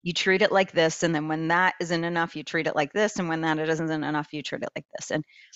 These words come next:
it doesn't work that way with rheumatology because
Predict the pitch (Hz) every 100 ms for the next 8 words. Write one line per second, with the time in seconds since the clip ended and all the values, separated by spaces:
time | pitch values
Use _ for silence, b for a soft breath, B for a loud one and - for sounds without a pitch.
0 | B _ _ - 190 190 190 180 185 _
1 | 180 - 160 151 151 143 _ 156 147 160
2 | 151 - 220 214 190 156 147 147 - 175
3 | 156 151